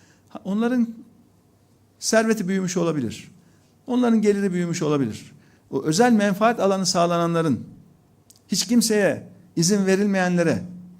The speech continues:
izin verilmeyen alanlara izin vererek özel menfaat elde edenlerin geliri büyümüş olabilir. Ama yüzde on bir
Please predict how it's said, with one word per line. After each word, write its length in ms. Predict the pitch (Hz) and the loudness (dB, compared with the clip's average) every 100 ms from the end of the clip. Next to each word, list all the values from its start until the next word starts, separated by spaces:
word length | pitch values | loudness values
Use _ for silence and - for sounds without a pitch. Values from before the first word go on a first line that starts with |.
| - _ _ _ _ _ _ 143 | -20 _ _ _ _ _ _ -6
izin 240 | 170 175 | -2 2
verilmeyen 400 | 175 220 214 185 | 4 6 6 4
alanlara 560 | 170 160 147 131 117 - - | 2 2 2 0 -2 -8 -4
izin 280 | 156 208 196 | -2 0 0
vererek 500 | 175 160 123 - - - _ _ _ _ _ _ _ _ _ _ | -2 -4 -6 -10 -20 -20 _ _ _ _ _ _ _ _ _ _
özel 260 | 135 156 190 | 0 2 2
menfaat 460 | 147 147 160 151 135 | 0 -2 -2 -4 -2
elde 240 | 131 131 | -4 -4
edenlerin 400 | 123 123 120 117 | -4 -6 -4 -4
geliri 300 | 113 113 113 | -4 -4 -6
büyümüş 300 | 110 110 113 | -4 -4 -6
olabilir. 400 | 113 113 101 - - | -6 -8 -10 -14 -10
Ama 220 | 151 156 - - - - _ _ _ _ _ _ | -8 -8 -12 -20 -20 -20 _ _ _ _ _ _
yüzde 300 | 120 120 120 | -4 -4 -4
on 240 | 147 160 139 | -2 -2 -2
bir 340 | 107 - | -4 -8